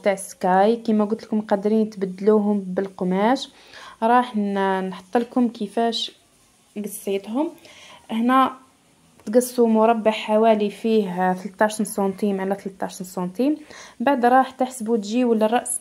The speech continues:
تاع ال-، المربع هذاك الضلع كما راكم تشوفوا، وتحسبوا ثلاثة عشر، ثلاثة عشر، ومن بعد تحاولوا تربطوا هذوك النقاط مع بعض، وتقصوهم بهذه الطريقة، وتحطوا سكاي تاعكم وتقصوا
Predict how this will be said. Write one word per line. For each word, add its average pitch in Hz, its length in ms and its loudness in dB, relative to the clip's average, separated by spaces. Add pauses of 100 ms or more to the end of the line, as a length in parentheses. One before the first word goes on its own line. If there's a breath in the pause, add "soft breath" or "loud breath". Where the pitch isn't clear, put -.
تاع 214 200 -2
ال-، 202 180 -4
المربع 196 680 -4 (140)
هذاك 202 340 -2
الضلع 196 340 -4
كما 196 300 -4
راكم 190 200 -8
تشوفوا، 214 420 -6 (560 loud breath)
وتحسبوا 233 400 -2
ثلاثة 226 300 -2
عشر، 226 160 0
ثلاثة 196 300 -2
عشر، 233 400 2
ومن 214 140 0
بعد 226 300 0 (480)
تحاولوا 220 400 -2
تربطوا 214 500 -6
هذوك 202 360 -6
النقاط 202 380 -6
مع 175 180 -6
بعض، 294 300 2 (580 loud breath)
وتقصوهم 247 720 2
بهذه 220 360 2
الطريقة، 226 840 0
وتحطوا 220 560 -6
سكاي 196 320 -6
تاعكم 214 460 -4 (140)
وتقصوا 196 720 -4